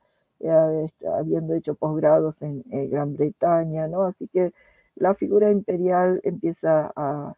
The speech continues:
eh, ayornarse a los nuevos tiempos y a acercarse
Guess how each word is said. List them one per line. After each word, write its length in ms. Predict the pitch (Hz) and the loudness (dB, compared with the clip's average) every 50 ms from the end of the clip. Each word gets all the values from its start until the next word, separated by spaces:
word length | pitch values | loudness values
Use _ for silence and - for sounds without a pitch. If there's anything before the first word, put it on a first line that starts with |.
| _ _ _ _ _ _ _ - | _ _ _ _ _ _ _ -8
eh, 600 | - 151 147 151 151 147 131 - - - - - - | -4 -2 -2 -2 -2 -2 -2 -4 -6 -8 -10 -8 -2
ayornarse 840 | - 180 165 170 165 160 156 160 170 185 185 185 185 196 - - 196 | -2 -2 0 0 -2 -4 -4 -6 -6 -4 -4 -4 -4 -4 -4 -2 0
a 60 | - | 0
los 180 | 160 156 156 151 | 0 0 -2 -4
nuevos 380 | 156 160 165 165 156 156 156 _ - | -4 -4 -2 -2 -2 -2 -4 _ -6
tiempos 680 | - 180 185 185 185 175 - - 170 180 185 185 - - | 0 0 0 0 0 -4 -4 -4 -2 -2 -2 -2 -4 -2
y 100 | 202 190 | -2 0
a 100 | 175 180 | 0 0
acercarse 840 | 175 - 175 185 214 - - 180 180 175 175 - - 185 185 185 - | -2 -4 -6 -8 -6 -4 0 0 0 0 0 0 0 0 0 0 -2